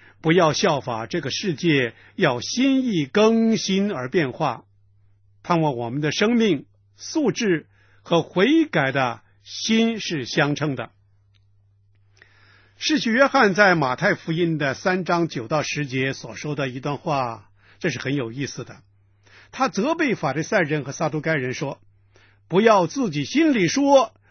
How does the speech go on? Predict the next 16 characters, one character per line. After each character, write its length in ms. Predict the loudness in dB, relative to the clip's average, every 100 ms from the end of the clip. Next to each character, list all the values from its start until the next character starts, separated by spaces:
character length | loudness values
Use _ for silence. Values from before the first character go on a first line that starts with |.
| _ -2
有 420 | 0 2 2 0
亚 200 | 4 4
伯 120 | 4
拉 140 | 2 2
罕 360 | 0 -4 -4
为 200 | 2 4 4
我 200 | 2 -2
们 120 | -2
的 80 | -4
祖 280 | -6 -12 -4
宗。 440 | 0 0 0 -4 _ _ -20 _ _
我 180 | -8 -4
告 240 | 0 0
诉 140 | 0
你 160 | -2 0
们， 340 | 2 2 0